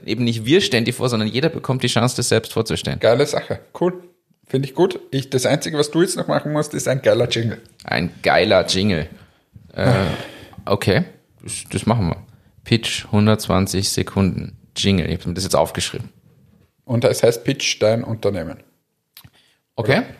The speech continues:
Speaker 1: Pitch. Wir nennen es
Speaker 2: Pitch.
Speaker 1: einfach nur Pitch. <laughs> Pitch, dein
Speaker 2: Na,
Speaker 1: Unternehmen.
Speaker 2: da lassen wir uns sicher noch, wir sind ja ein bisschen kreativ, auch da lassen wir uns was Gutes einfallen.
Speaker 1: Genau.
Speaker 2: So, jetzt wart ihr quasi live dabei, wie wir unsere,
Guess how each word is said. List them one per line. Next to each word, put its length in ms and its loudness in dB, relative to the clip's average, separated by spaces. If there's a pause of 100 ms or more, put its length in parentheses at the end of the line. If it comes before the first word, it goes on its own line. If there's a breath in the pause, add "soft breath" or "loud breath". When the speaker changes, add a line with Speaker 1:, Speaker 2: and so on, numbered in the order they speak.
(1400)
Speaker 1:
Pitch. 420 -2 (460 loud breath)
Wir 100 -8
nennen 100 -2
es 80 -2
Speaker 2:
Pitch. 80 4
Speaker 1:
einfach 120 2
nur 120 4
Pitch. 640 -2
<laughs> 2500 -4
Pitch, 380 -8 (200)
dein 200 -6
Speaker 2:
Na, 40 -6
Speaker 1:
Unternehmen. 260 4
Speaker 2:
da 60 6
lassen 140 2
wir 60 4
uns 120 -2
sicher 220 0
noch, 200 -2
wir 120 2
sind 160 -2
ja 60 6
ein 60 0
bisschen 200 -4
kreativ, 460 -2
auch 160 -8
da 100 -8
lassen 160 -6
wir 60 -10
uns 120 -12
was 100 -14
Gutes 300 -14
einfallen. 300 -14
Speaker 1:
Genau. 240 -2
Speaker 2:
So, 120 6
jetzt 200 2
wart 180 2
ihr 100 4
quasi 360 2
live 380 2
dabei, 400 2
wie 200 -6
wir 260 2
unsere, 580 2